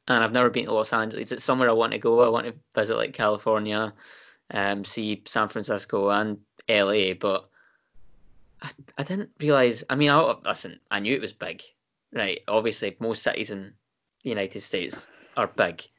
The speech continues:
and I did think that L A was big, but I didn't think it was big enough to fit seven point five billion people. I, I imagine it would be like the Tube in the London Underground, however.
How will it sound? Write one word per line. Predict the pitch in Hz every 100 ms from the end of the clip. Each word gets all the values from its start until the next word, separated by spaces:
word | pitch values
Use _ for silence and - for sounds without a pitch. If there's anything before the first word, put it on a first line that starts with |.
| _ _ _ _ -
and | 107 101
I | 101 95 -
did | 113 110
think | - 107 101
that | 110 101 _
L | 110 98
A | 98
was | 90 -
big, | 110 95
but | 82
I |
didn't | 98 131
think | 123
it | 113
was | 92
big | 98
enough | 98 101
to | -
fit | - 92
seven | - 104 95
point | 92 98 90
five | - 98 87
billion | 95 92 90
people. | 90 101 - 143 - - - - _
I, | 127
I | 127 139
imagine | 143 160 160 160
it | 143
would | 131 123
be | 120
like | 117 117
the | 113
Tube | - 143 117
in | 113 107
the | 107
London | 110 110 110
Underground, | 113 110 107 104 98 95 - _
however. | - 101 95 104